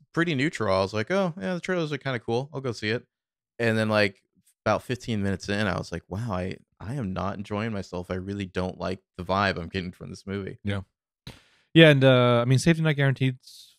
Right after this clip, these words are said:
Speaker 2: fine. It's a
Speaker 1: It was
Speaker 2: sort of,
Speaker 1: fine.
Speaker 2: it's a heart and kinda movie.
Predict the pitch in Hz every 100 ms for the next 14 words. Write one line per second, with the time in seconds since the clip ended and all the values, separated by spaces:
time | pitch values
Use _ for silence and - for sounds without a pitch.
0 | - 113 104 107 113 117 104 117 101 -
1 | - 120 90 92 104 139 135 151 117 127
2 | 117 107 104 104 107